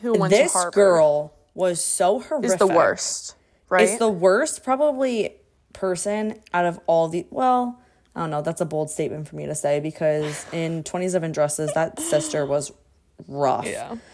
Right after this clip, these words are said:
Speaker 2: But she, there's something about her that's just, her character
Speaker 1: June,
Speaker 2: in
Speaker 1: that's
Speaker 2: this,
Speaker 1: her name, June Carver.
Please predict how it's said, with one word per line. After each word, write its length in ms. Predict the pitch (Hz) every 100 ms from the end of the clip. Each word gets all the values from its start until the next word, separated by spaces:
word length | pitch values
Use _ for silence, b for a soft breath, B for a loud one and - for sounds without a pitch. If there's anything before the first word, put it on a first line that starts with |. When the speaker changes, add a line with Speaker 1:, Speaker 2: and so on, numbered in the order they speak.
| B -
Speaker 2:
But 440 | 214 202 180 - -
she, 640 | - - 226 254 294 311 - _ _ _ _ _
there's 260 | 214 196 190
something 320 | 185 190 220
about 200 | 196 165
her 120 | 180
that's 260 | 175 170 -
just, 400 | 180 170 - -
her 180 | 170 196
character 340 | 190 - 156 160 294
Speaker 1:
June, 80 | 277
Speaker 2:
in 100 | 208
Speaker 1:
that's 200 | 226 220
Speaker 2:
this, 20 |
Speaker 1:
her 60 |
name, 260 | 214 185 185
June 380 | 185 226 233 240
Carver. 720 | - 208 208 185 180 - 190